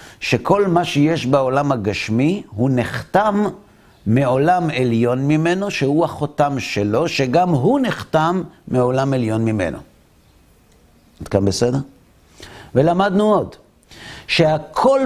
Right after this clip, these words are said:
פרטי הדומם, הצומח, החי והמדבר שקיימים בבריאה, קיימים בגוף האדם. כלומר, שכל הבריאה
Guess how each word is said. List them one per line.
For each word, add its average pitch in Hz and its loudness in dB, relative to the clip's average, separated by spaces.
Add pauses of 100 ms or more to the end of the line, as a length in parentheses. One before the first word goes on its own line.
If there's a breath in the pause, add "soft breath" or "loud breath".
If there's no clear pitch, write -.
(100)
פרטי 220 2
הדומם, 196 2
הצומח, 185 0
החי 196 0
והמדבר 165 0
שקיימים 160 0
בבריאה, 139 0 (720)
קיימים 120 0
בגוף 120 -2
האדם. 127 0 (1200 loud breath)
כלומר, 147 2 (420 loud breath)
שכל 302 2 (280)
הבריאה 240 2